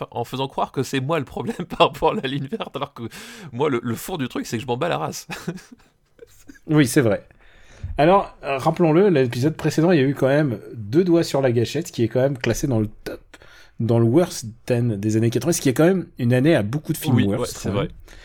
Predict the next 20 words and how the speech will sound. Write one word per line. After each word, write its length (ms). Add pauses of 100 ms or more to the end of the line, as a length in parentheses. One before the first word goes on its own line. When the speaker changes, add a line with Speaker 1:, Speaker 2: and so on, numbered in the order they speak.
(580)
Speaker 2:
Mais 640
Christophe 400
Lambert 320
ne 80
déçoit 360
pas 140
quand 160
il 140
décide 320
de 80
faire 180
du 100
Christophe 380
Lambert. 220
Speaker 1:
Non, 100
effectivement, 460
il 160
est, 180
quand, 220
voilà, 180